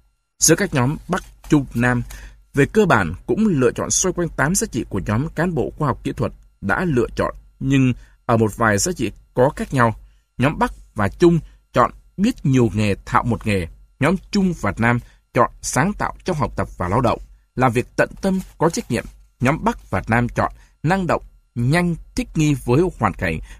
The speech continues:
và có tư duy kinh tế, biết tính toán hiệu quả. Riêng cán bộ khoa học kỹ thuật Bắc quan tâm và chú ý chọn độc lập, tự chủ, dám nghĩ, dám làm, chấp nhận mạo hiểm.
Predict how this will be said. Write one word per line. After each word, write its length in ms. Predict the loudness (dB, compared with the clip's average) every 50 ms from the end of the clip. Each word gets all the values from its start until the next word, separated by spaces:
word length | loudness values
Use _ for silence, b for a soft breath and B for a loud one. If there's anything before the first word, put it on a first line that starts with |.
| B
và 100 | -2 -2
có 120 | -2 -2 -2
tư 200 | -2 -2 -2 -2
duy 180 | -2 -2 -4
kinh 200 | -2 -2 -2 0
tế, 280 | 0 2 2 2 0 -2 b b b -6
biết 180 | -4 -4 -4
tính 140 | -4 -6 -4
toán 180 | -2 -2 -2 0
hiệu 180 | 0 -2 -2
quả. 340 | -2 -2 -2 -2 -4 -6 -10 -16 -20 _ -14 -8
Riêng 360 | -4 0 2 2 2 2 2 2
cán 160 | 0 0 0
bộ 120 | 0 -2
khoa 120 | 0 0 0
học 120 | 0 -2
kỹ 80 | -4 -4
thuật 200 | -2 -4 -4 -4 -8 -4
Bắc 180 | -2 -2 -2 -2 -8 -8
quan 220 | -2 0 0 0 0
tâm 300 | 0 0 0 0 -2 -4 -8 -14 -6 -2
và 140 | 0 0 0
chú 180 | 0 -2 0
ý 140 | 0 -2 -2 -6 -6 -4
chọn 160 | -4 -4 -4 -2 -2
độc 180 | -2 0 0
lập, 140 | -2 -4 -4 -8 -14 _ _ _ _
tự 160 | 0 0 0 0
chủ, 280 | 0 0 2 0 -2 -6 -10 -16
dám 300 | -8 -2 -2 0 0 0
nghĩ, 220 | 0 -2 -2 -2 -4 b b b b b
dám 220 | -2 0 2 2 2
làm, 240 | 2 0 0 0 -2 b b b b b _ _ _
chấp 220 | -2 -2 -2 0
nhận 160 | -2 -2 -2 -2
mạo 160 | -2 -4 -4 -2
hiểm. 200 | -2 -2 -2 -2